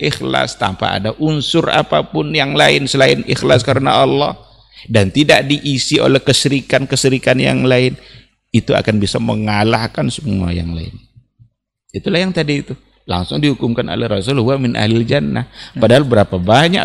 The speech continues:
dosa dan kesalahan yang dilakukannya sebelum dia masuk, masuk Islam. Karena dia orang-orang jahiliyah. Berapa kali dia menyembah patung? Berapa kali dia memakan makanan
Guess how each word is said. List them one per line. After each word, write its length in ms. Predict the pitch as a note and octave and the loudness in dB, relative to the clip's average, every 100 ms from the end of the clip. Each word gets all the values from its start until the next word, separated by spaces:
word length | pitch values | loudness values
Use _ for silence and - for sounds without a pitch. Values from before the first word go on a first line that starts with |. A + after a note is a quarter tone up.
| C#3 | 2
dosa 400 | D3+ C3 C3 B2+ | 2 4 4 4
dan 160 | A#2 | 2
kesalahan 480 | A#2 A2+ A#2 A2+ A#2+ | 0 0 2 2 2
yang 160 | A#2+ A2+ | 2 2
dilakukannya 560 | G#2 F#2 F#2 G#2+ B2 | 0 -2 -4 -4 -2
sebelum 400 | B2 G#2+ G2 G#2+ | -4 -2 0 2
dia 80 | G#2+ | 2
masuk, 400 | G#2+ F2 G2+ A3 - - _ _ - | 2 0 2 2 0 -18 _ _ -16
masuk 240 | - F#2+ | -10 -8
Islam. 400 | - - A3 G3+ G#3 _ _ _ | -4 0 0 0 -4 _ _ _
Karena 240 | F#2+ C3+ | 0 4
dia 160 | F#3 G3+ - | 4 4 2
orang-orang 480 | G3 G#3 G3+ G#3 G#3 G3+ | 2 2 2 0 2 2
jahiliyah. 480 | G3 A3 A3 - - - - | 0 0 0 -2 -6 -18 -12
Berapa 320 | - G#3 G#2+ | 0 0 0
kali 320 | G#2 E3 G3+ | 0 0 2
dia 80 | G3 | 2
menyembah 400 | F3+ F#3+ F#3 F#3 | 0 -4 0 0
patung? 400 | F#3 F#3 E3 D#3 D#3+ - _ _ _ _ _ _ _ - | 2 0 0 -4 -6 -14 _ _ _ _ _ _ _ -2
Berapa 320 | G2+ F2+ G#2+ | 0 0 0
kali 240 | D#3 F#3 | 2 2
dia 80 | F#3 | 2
memakan 400 | F3+ F3+ E3+ F3 | 0 -2 -2 -2
makanan 400 | E3+ E3+ E3 E3+ | -2 0 0 2